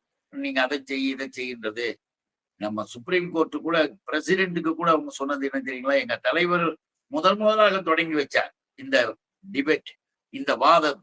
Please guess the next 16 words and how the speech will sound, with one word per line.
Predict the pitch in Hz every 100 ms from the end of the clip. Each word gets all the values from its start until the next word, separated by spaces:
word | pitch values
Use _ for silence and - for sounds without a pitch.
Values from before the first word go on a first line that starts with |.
| _
விவாதம். | 127 147 151 120 - _ _ _ -
முதன் | 160 208 208
முதலாக | 208 208 196 185 160
நீதித்துறையின் | 165 214 208 175 185 180 175 156
மன்றத்தில், | 135 165 165 156 - 151 - _ _ - - 113 - _ _ _ -
நீதிமன்றத்துல | 123 175 - 185 156 156 151 156 175 151
நீதித்துறையில | 160 175 160 147 147 151 160 160
கேள்வி | 151 165 160 147
கேட்க | 151 165 170
வச்சதே | 156 156 156 160
இவர்தான். | 147 139 147 135 - _ - -
அதனுடைய | - 151 175 170 170 160
விளைவாகத்தான் | 165 175 170 160 156 180 160 - _
பிரசிடென்ட்டுக்கு | - 143 160 185 180 180 160
கூட | 165 185
சேர்த்து | - 180 202 196